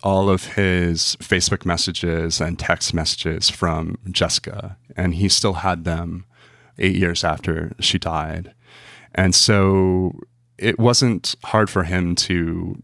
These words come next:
very quickly find a couple of those messages that reminded him strongly of Jessica's voice, the way that she texted,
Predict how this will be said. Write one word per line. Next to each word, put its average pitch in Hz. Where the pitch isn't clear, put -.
very 98
quickly 90
find 87
a 85
couple 95
of 87
those 85
messages -
that 90
reminded 87
him 87
strongly 90
of 90
Jessica's -
voice, -
the 98
way 87
that 85
she 85
texted, -